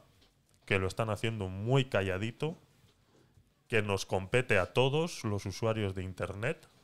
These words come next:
en general, y que yo creo que ya empieza a ser algo abusivo, ¿vale?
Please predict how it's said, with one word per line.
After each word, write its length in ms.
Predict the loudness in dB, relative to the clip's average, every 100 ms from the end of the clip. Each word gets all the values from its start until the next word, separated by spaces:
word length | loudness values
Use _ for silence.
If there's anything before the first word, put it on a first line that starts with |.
| _ -18
en 100 | -10
general, 560 | -8 -6 -2 -2 -4 -12 _ _ _ -20 -20 _ _ _ _ _ _ _
y 180 | 0 2
que 200 | 2 4
yo 140 | 4
creo 240 | 4 4 2
que 140 | 2
ya 300 | 6 6 6
empieza 380 | 2 0 0 0
a 20 |
ser 280 | 0 0 0
algo 360 | -2 0 2
abusivo, 500 | 4 2 -2 -6 -6 -14 _ _ _ -20 -20 _ -12
¿vale? 260 | -10 -10